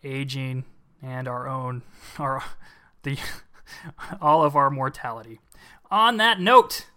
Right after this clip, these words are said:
Seth Johnston signing off for Locked On Blazers. Thanks for listening.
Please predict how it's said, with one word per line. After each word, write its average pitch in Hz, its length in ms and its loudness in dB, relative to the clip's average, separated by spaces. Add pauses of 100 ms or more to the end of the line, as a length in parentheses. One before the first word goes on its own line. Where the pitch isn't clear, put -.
(100)
Seth 202 360 -8
Johnston 185 600 -6
signing 214 500 -4
off 180 460 -2 (880)
for - 160 -10
Locked 151 320 -2
On 156 180 -2
Blazers. 160 320 -8
Thanks 277 220 -2
for 269 100 -4
listening. 202 440 -2